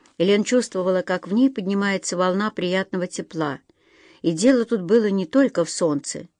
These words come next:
Внезапно Элен выдернул из её мечтаний громкий крик.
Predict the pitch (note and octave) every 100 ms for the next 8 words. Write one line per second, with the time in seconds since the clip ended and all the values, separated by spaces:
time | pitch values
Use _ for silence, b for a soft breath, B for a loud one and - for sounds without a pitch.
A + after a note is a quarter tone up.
0 | _ b b b b E3 A3+ A3+ C#4+ C#4+
1 | A3 A3 B3 C#4+ C4+ F3+ B3 G3+ G3+ G#3
2 | G3+ G3+ F#3+ G3+ G3 F3+ - B3+ B3+ A3+
3 | F#3+ A3 A3 A3+ G#3 - E3+ C3+ -